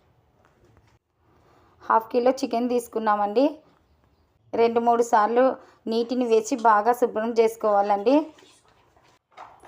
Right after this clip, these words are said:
చికెన్ని బాగా శుభ్రం చేసుకున్న తర్వాత ఉప్పు, పసుపు వేసి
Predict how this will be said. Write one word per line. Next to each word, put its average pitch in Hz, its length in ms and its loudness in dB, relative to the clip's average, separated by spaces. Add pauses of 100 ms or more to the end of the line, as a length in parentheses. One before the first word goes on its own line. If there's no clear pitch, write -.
(380)
చికెన్ని 262 340 0 (100)
బాగా 220 300 4
శుభ్రం 220 360 -6
చేసుకున్న 220 380 -2 (120)
తర్వాత 202 380 -2 (160)
ఉప్పు, 214 300 -4 (160)
పసుపు 220 480 -2 (600)
వేసి 226 340 2